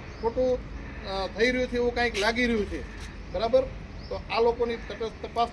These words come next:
થવી જોઈએ, જે ગુનેગારો એના ઉપર પગલાં લેવા જોઈએ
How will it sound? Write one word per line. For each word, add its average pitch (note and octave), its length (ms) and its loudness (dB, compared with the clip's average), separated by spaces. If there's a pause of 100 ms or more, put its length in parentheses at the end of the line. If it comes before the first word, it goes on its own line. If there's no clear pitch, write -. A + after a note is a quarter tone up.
થવી A3+ 200 0
જોઈએ, A#3+ 360 0
જે - 280 -6
ગુનેગારો G#3+ 520 0
એના G#3+ 120 -2
ઉપર G#3+ 320 -4
પગલાં A3 200 4
લેવા A3+ 340 4
જોઈએ A#3+ 320 0